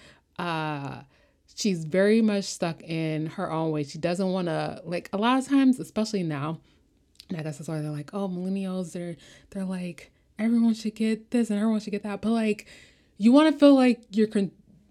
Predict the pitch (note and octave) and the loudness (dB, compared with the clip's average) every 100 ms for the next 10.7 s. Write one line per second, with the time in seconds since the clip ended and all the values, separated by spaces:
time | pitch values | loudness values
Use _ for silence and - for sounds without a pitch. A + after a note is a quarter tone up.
0 | _ _ G3 G#3 A#3 A3 F#3+ - - B3 | _ _ 2 4 4 2 -2 0 4 6
1 | B3+ B3 B3+ C#4 C4+ - - - - A#3 | 6 8 12 12 12 2 -18 -20 -2 -2
2 | - - G4+ - - C#4 C4+ C4+ A#3 A3+ | -2 -8 -8 4 12 12 12 4 6 4
3 | A3 - - - G#3+ A#3 G#3+ G3+ G3 G3 | 2 -10 -20 0 6 6 6 2 -2 -6
4 | - A#3 A#3 A#3 A3 F#3+ F#3 F#3+ F3+ G#3+ | -4 2 4 6 4 2 0 0 4 6
5 | A#3+ - - _ _ _ G#3 G#3 G#3 G#3 | 6 2 -14 _ _ _ 0 2 2 2
6 | G3+ D#3+ - F3+ G3+ F#3+ F#3+ G#3 G#3 D#3+ | 2 -2 -4 0 0 2 0 0 -2 -4
7 | G3+ G3+ G3 E3+ E3+ G#3+ F#3+ E3 D#3 F3 | -2 0 0 0 2 2 2 0 -2 -2
8 | E3 D#3 D#3 D#3+ A3+ A3+ F3+ E3+ - F#3 | -2 -2 -2 2 2 2 -2 -4 -8 0
9 | G3+ G#3+ G3+ F#3 F3 D#3+ D#3+ G3+ G3+ F#3 | 0 0 -2 -2 0 0 2 0 0 -2
10 | E3 E3 - G#3+ G#3 F3 E3+ | -2 -2 -2 2 4 2 0